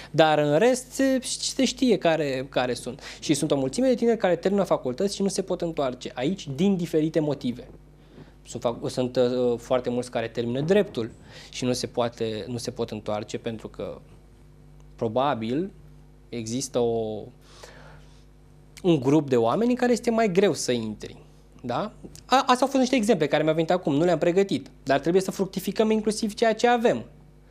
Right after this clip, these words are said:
Iar unul dintre proiecte, uh, care vizează și tinerii, dar și pe cei vârstnici, este, avem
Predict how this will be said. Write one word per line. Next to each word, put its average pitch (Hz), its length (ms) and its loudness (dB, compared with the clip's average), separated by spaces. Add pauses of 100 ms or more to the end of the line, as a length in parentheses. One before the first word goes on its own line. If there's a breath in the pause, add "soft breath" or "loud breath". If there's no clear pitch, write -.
(300 loud breath)
Iar 151 320 4
unul 190 300 4
dintre 170 320 2
proiecte, 139 720 0 (340 loud breath)
uh, 156 400 2 (520)
care 147 180 4
vizează 143 360 4
și 156 200 -2
tinerii, 151 420 2
dar 120 280 2 (580)
și - 180 -6
pe 190 100 2
cei 143 220 2
vârstnici, 120 640 -2
este, 160 500 0 (180 loud breath)
avem 190 260 0